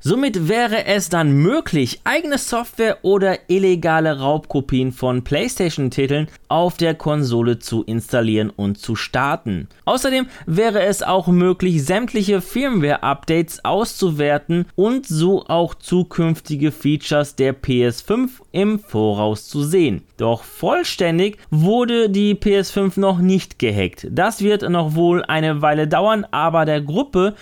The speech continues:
die schon in der Vergangenheit die Switch vollständig hackte,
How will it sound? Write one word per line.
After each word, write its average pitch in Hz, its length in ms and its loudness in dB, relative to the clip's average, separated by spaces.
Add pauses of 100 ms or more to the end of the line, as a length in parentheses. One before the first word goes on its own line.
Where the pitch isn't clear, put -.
(260)
die 165 160 2
schon 165 340 0
in 151 240 0
der 151 100 0
Vergangenheit 143 640 0
die 131 160 2
Switch 254 400 -4
vollständig 151 200 0 (340)
hackte, 156 360 -2